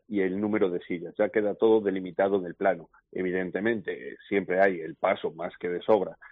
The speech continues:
para peatones y más, pues, para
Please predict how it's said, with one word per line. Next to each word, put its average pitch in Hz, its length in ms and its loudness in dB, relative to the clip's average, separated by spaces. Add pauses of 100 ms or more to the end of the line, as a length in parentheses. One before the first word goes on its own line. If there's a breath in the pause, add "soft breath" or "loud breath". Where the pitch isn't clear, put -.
(180)
para 90 260 4
peatones 95 640 2 (340 soft breath)
y 90 140 -8
más, 98 320 4
pues, 82 160 -8
para 80 760 -8